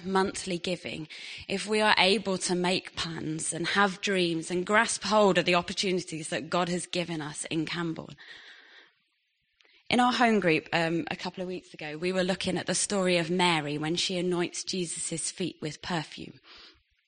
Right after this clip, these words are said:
Um, and we were just really struck by the extravagance of this gift. It was worth almost a year's wages. It was completely outrageous, her gift.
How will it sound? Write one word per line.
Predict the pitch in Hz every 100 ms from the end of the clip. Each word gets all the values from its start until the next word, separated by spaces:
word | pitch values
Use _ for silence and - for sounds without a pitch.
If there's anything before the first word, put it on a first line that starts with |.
| _ _ - - - - - - - _
Um, | 180 180 180 - -
and | 202
we | 247 277
were |
just | 262 254
really | 226 220
struck | 208 - - 277 226 - -
by | 170 170
the | 175
extravagance | - - - - 240 226 214 190 156 - 180
of | -
this | 165 -
gift. | - 196 165 - - - - - - - - _ _ _ _ _ _ -
It |
was | 233 220
worth | 262 285 269
almost | 277 269 254 -
a | 226
year's | 190 240 226 208
wages. | 185 226 208 - - 143 - - - - -
It |
was | 254
completely | - 285 - 311 320 269 277
outrageous, | 254 - 240 247 285 190 143 -
her | 151 139
gift. | - 143 - -